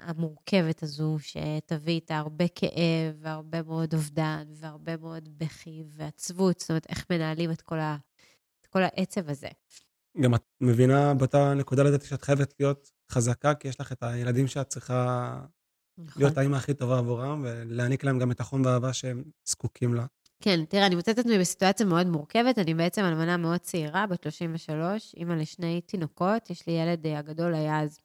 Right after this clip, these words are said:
Speaker 1: גם קטנצ'יק, ארבע וחצי ושנתיים וחצי. אה, קרייריסטית מאוד, ואז גם בלי זכויות יותר מדי בעבודה, ומוצאת את עצמי שבוע אחרי שבעה כבר חוזרת לנהל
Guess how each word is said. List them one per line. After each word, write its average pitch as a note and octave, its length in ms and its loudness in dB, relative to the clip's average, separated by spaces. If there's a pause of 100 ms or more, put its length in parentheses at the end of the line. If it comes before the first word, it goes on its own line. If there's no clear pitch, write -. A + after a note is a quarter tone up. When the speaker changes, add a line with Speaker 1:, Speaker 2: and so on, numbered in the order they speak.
(220)
Speaker 1:
גם F3+ 200 2
קטנצ'יק, F#3 580 -2
ארבע E3 280 0
וחצי G3+ 600 -4
ושנתיים E3 460 -6
וחצי. C4 520 0 (760)
אה, E3 200 -2
קרייריסטית F3+ 640 2
מאוד, G3 380 4
ואז D#3+ 320 2
גם D#3+ 200 -2
בלי F3+ 100 2
זכויות E3 380 0
יותר D#3+ 240 -6
מדי E3 220 -2
בעבודה, D#3 480 0
ומוצאת E3 260 -4
את - 60 -10
עצמי E3 340 -4
שבוע F3 300 -2
אחרי F#3+ 180 -2
שבעה F3 300 0
כבר E3+ 120 -2
חוזרת E3 480 -2
לנהל D3+ 400 -4